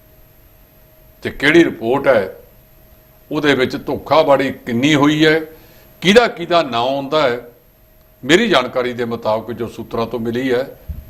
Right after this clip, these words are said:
ਕਿ ਲਗਭਗ ਇੱਕ ਦਰਜਨ ਬੰਦਿਆਂ ਦੇ ਖਿਲਾਫ ਇਹ ਛਾਪੇਮਾਰੀ ਕੀਤੀ ਜਾ ਰਹੀ ਹੈ। ਅਸਲੀਅਤ ਕੀ ਆਏਗੀ, ਇਹ ਜਦੋਂ ਰਿਪੋਰਟ ਪੇਸ਼ ਕੀਤੀ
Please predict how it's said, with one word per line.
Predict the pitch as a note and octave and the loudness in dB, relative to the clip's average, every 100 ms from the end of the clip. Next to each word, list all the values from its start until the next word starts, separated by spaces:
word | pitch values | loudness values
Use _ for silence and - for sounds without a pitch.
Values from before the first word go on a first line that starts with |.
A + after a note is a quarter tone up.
| - - | -20 -6
ਕਿ | D3 | 2
ਲਗਭਗ | C#3+ E3 F#3 E3 B2+ D3 | 4 2 0 0 -2 -4
ਇੱਕ | D3 C3+ D#3 | -8 -6 -2
ਦਰਜਨ | B2 B2 B2+ A#2+ | 0 0 0 -4
ਬੰਦਿਆਂ | A2 G#2+ A2 | -4 -2 -2
ਦੇ | G#2+ G#2+ | -2 -6
ਖਿਲਾਫ | - G2+ G#2+ B2+ - - - - _ _ B2 | -6 2 2 0 -8 -20 -20 -20 _ _ -8
ਇਹ | |
ਛਾਪੇਮਾਰੀ | A2+ - G#2+ - A#2 A2 G#2 G#2+ A#2 - - - - - | -6 -2 -2 0 0 2 2 0 -6 -14 -20 -20 -20 -10
ਕੀਤੀ | A#2 A2+ A2 | -8 -6 -6
ਜਾ | F#2 F#2+ A2+ | 0 2 4
ਰਹੀ | A2+ B2+ C3 | 2 0 0
ਹੈ। | C#3 - - - - C#3+ | 0 -4 -18 -20 -4 0
ਅਸਲੀਅਤ | C#3 E3+ G#3+ G#3+ G#3 | 2 2 0 -6 -8
ਕੀ | G3 F#3+ | -4 0
ਆਏਗੀ, | G3 F#3+ G3+ A3+ - _ - | 2 0 -2 -10 -16 _ -10
ਇਹ | C#3 | -6
ਜਦੋਂ | C3 A#2+ A2 | -4 -2 -4
ਰਿਪੋਰਟ | G2+ A2 G#2+ | -8 -10 -10
ਪੇਸ਼ | A2 G#2 - | -10 -12 -12
ਕੀਤੀ | - F#2+ A2+ | -16 -14 -12